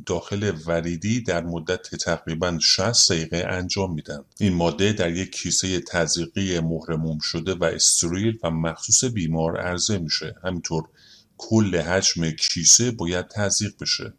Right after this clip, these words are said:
و معمولاً پس از هر انفوزیون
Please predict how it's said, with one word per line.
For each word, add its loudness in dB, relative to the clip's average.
و 4
معمولاً 2
پس 0
از 2
هر 0
انفوزیون 2